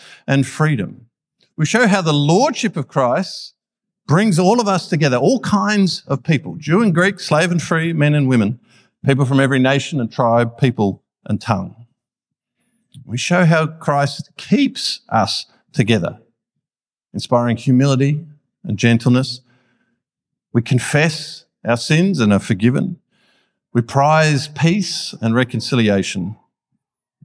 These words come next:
Then we show how his love is poured out from him to us and from us to the world. We become truly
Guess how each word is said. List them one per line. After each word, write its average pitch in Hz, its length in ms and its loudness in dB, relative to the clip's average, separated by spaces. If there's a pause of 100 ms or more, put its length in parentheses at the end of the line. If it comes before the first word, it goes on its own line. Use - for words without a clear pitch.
(120)
Then 123 180 0
we 180 100 4
show 156 420 2
how 131 180 2
his 113 180 0
love 117 640 0
is 110 120 -4
poured 131 340 0
out 73 300 -6 (580)
from 95 140 -4
him 185 680 0 (180)
to 110 140 -6
us - 600 -2 (640)
and 113 100 -8
from 117 140 2
us - 520 -2 (420)
to - 140 0
the 110 100 2
world. 98 540 -4 (840)
We 120 140 4
become 123 600 0
truly 123 640 -2